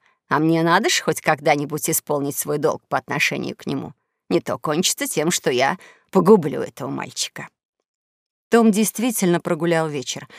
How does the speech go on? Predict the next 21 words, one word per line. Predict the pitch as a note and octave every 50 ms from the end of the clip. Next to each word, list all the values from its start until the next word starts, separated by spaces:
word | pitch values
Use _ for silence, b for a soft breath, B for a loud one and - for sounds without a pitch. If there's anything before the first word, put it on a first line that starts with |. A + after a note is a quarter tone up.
| B B B B
Он | A3 A#3+ B3
играл | A3 A3 C4+ B3 A#3
в | G#3+
бирюльки | G3+ C4+ B3+ B3 F#3 C#3 - - - C#3+ - _ _
и | E3 F#3+
очень | G#3+ - A#3 A3+
хорошо | - A3+ G#3+ G#3+ G3+ - B3+
провёл | - - D#3+ D#3+ E3 F3+ F3
время. | D3+ D3+ D3 C#3 C#3 C#3+ D3+ - _ _ _ _ _ _ _
Он | - B3
вернулся | A#3+ B3+ A3+ A#3+ C4+ C4 - - A3+
домой | G#3 A#3 A#3 A#3+ A3+ A3
как | - G#3+ - A3+
раз | A3+ A3+ A3 - - - - - - -
кстати | - - - - A#3 G#3+ - - D3+
для | C#3 D#3 D3
того, | - E3+ E3+ F3
чтобы | - - - -
помочь | - E3+ E3+ F3+ F3+ F3 - - -
Джиму, | F3 E3+ G3+ G3 C3 B2+ A2+ A#2+ - _ _ _ -
негру-слуге, | G3 F3+ D#3+ D3+ D#3+ D3+ - F#3+ G3 F#3 - - C#3